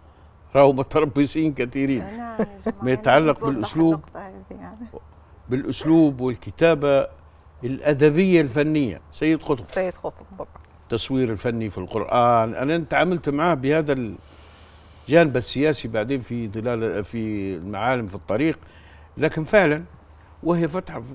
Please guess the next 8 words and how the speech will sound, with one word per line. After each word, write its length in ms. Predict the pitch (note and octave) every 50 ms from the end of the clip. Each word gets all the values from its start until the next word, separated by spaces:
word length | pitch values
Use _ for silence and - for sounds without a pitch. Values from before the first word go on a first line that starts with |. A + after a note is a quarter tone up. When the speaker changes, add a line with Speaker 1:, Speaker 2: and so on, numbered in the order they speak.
| -
Speaker 1:
مرحلة 360 | - C#3+ E3 E3 C#3 C#3+ C#3 C3+
مبكرة، 560 | C3 C3 C3 D3 F3 F3 - - A2+ E2 - - - - - - - - - - - - -
هذه 240 | B2 D3 F3 E3 D3+
في 180 | B2 C3 C3+ C#3
أولى 280 | D3 E3 D#3 C#3+ A#2 -
ثانوي. 340 | - C#3 C#3 C3 A#2 A2+ A#2+ - - - - - - - - - - - - -
Speaker 3:
آه، 140 | F#4+ F4 - - - - - -
يعني 220 | F4 F4+ F4+ D4+